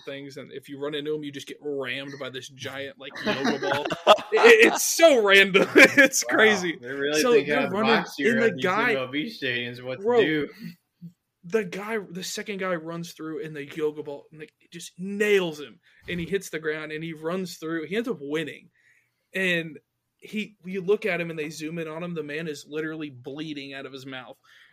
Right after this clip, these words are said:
Speaker 1: And I was like,
Speaker 3: Oh my God.
Speaker 1: "Jeez," I was like, "This is gruesome." I said, "The fact
Speaker 3: Well,
Speaker 1: that
Speaker 3: they're
Speaker 1: this
Speaker 3: not doing
Speaker 1: man just
Speaker 3: that again.
Speaker 1: ran."
Speaker 2: He got some
Speaker 1: I
Speaker 2: free
Speaker 1: said,
Speaker 2: tickets for the next
Speaker 1: "God."
Speaker 2: game.
Speaker 1: I'm
Speaker 3: <laughs>
Speaker 1: serious. I said, "He's gonna
Speaker 2: So,
Speaker 1: sue the man in the morph suit."
Speaker 2: did you have any, uh, any walk-up songs that stuck out to you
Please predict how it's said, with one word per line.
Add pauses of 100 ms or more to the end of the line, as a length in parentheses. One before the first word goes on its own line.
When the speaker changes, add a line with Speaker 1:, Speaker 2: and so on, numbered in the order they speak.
Speaker 1:
And
I
was
like,
Speaker 3:
Oh
my
God.
Speaker 1:
"Jeez,"
I
was
like,
"This
is
gruesome."
I
said,
"The
fact
Speaker 3:
Well,
Speaker 1:
that
Speaker 3:
they're
Speaker 1:
this
Speaker 3:
not
doing
Speaker 1:
man
just
Speaker 3:
that
again.
Speaker 1:
ran." (100)
Speaker 2:
He
got
some
Speaker 1:
I
Speaker 2:
free
Speaker 1:
said,
Speaker 2:
tickets
for
the
next
Speaker 1:
"God."
Speaker 2:
game. (540)
Speaker 1:
I'm
Speaker 3:
<laughs>
Speaker 1:
serious.
I
said,
"He's
gonna
Speaker 2:
So,
Speaker 1:
sue
the
man
in
the
morph
suit." (240)
Speaker 2:
did
you
have
any,
uh,
any
walk-up
songs
that
stuck
out
to
you